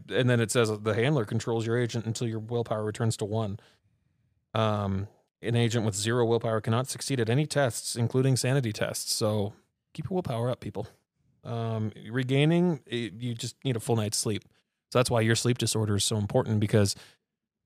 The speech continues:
if you can't regain willpower, some, you can't push off sanity loss. You, you, yeah, and, and then if it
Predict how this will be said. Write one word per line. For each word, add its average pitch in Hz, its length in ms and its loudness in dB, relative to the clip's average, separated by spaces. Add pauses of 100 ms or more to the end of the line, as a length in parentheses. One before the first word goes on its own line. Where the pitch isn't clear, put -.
if 113 140 2
you 107 60 6
can't 120 240 6
regain 110 320 6
willpower, 147 580 4
some, 127 260 0
you 120 120 2
can't 123 260 4
push 117 280 4
off 107 260 2
sanity 135 400 2
loss. 139 480 6
You, 113 480 4
you, 107 260 -8 (360)
yeah, 110 260 -8
and, 113 180 -8
and 113 160 2
then 110 120 6
if 101 80 2
it 104 100 -4